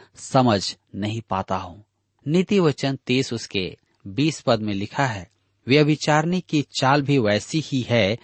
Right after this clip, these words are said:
वह भोजन करके मुंह पोंछती और कहती है, 'मैंने कोई अनर्थ काम नहीं किया।'" ध्यान दीजिए, आज ऐसा ही हो रहा है। मनुष्य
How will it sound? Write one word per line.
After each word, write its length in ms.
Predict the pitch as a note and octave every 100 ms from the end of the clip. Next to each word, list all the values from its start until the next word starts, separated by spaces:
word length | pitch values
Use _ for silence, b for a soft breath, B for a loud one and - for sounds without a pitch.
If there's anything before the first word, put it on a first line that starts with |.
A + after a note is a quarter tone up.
| B B A#2
वह 180 | C3+
भोजन 520 | A2+ A2 C3 D3 E3 E3
करके 440 | C#3 B2+ - A#2+
मुंह 260 | A2+ C#3 C3 -
पोंछती 500 | B2+ - - D#3 D3+
और 300 | - A2+ -
कहती 340 | B2+ C#3+ D3+
है, 240 | A#2+ B2+ D#3 B B -
'मैंने 380 | C#3+ D#3+ E3+ E3
कोई 280 | - D#3+ - -
अनर्थ 380 | C3+ E3+ E3+
काम 420 | - A#2+ A2+ A2 A2 b b G#2
नहीं 400 | G2+ G2 C3+ C3 -
किया।'" 260 | G2 F2 - _ _ _ -
ध्यान 300 | A#2 D3+ F3
दीजिए, 400 | A#2 F#2 A2 D3+ B B -
आज 260 | C#3+ E3 -
ऐसा 300 | C#3 C#3 -
ही 240 | C3 - E3
हो 240 | - C3
रहा 260 | A2+ G#2 A2
है। 200 | F#2+ E2 _ _ _ G2+
मनुष्य 560 | A#2 D#3 - D3+ D3+